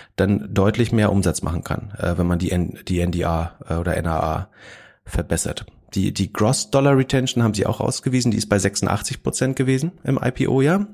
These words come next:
Das wiederum heißt, äh, also Gross heißt brutto und das heißt, dass ohne die Mehrausgaben der Kunden, sozusagen durch die, die Churn war vierzehn Prozent halt, die Revenue Churn war vierzehn Prozent halt. Also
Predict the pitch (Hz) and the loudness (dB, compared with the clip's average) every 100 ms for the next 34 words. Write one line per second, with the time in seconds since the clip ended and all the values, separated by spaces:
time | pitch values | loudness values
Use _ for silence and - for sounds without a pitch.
0 | - 127 - 120 120 120 117 117 120 - | -4 -4 0 0 0 0 2 2 2 -4
1 | - - - - - _ _ _ - - | -16 -18 -18 -18 -20 _ _ _ -6 2
2 | 98 90 90 85 104 117 113 101 - - | 2 4 0 0 0 2 2 0 -6 -18
3 | - - 110 113 120 123 104 101 - _ | -12 -2 -2 2 0 0 -2 -6 -8 _
4 | 98 - 98 98 98 - - _ _ - | -4 0 0 0 -2 -2 -8 _ _ 0
5 | 127 151 131 113 107 117 80 85 - 80 | 4 4 6 6 6 6 4 2 0 2
6 | 82 82 - 104 104 123 196 - _ _ | 2 0 0 -2 -2 -2 -4 -8 _ _
7 | _ _ 98 95 92 95 90 - - - | _ _ -4 -2 0 0 -2 -4 -6 -4
8 | 90 - 113 110 90 85 87 - - - | -4 2 4 4 4 2 -2 -2 -4 -4
9 | 73 71 - - 82 92 98 90 - 82 | -4 -4 -8 -2 2 2 2 0 0 0
10 | 85 78 - 78 - - - 71 64 - | 0 0 -2 -4 -4 -6 -4 -4 -4 -4
11 | 71 | -6